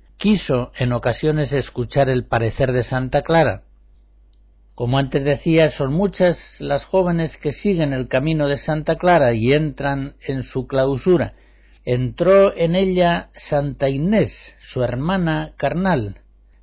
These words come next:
también más adelante Beatriz, su hermana mayor, e incluso su propia madre, la noble matrona hortolana.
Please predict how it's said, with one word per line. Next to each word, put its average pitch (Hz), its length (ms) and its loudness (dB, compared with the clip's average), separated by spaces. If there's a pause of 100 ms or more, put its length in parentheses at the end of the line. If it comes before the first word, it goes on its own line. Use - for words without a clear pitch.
(120)
también 147 720 0
más 143 280 -4
adelante 147 540 0
Beatriz, 127 580 0 (260)
su - 220 -8
hermana 131 380 -2
mayor, 131 460 0 (100)
e 135 140 0
incluso 180 800 -2
su 120 300 -6
propia 151 340 0
madre, 131 460 0 (200)
la 110 380 -8
noble 127 760 0
matrona 135 800 -4
hortolana. 135 920 0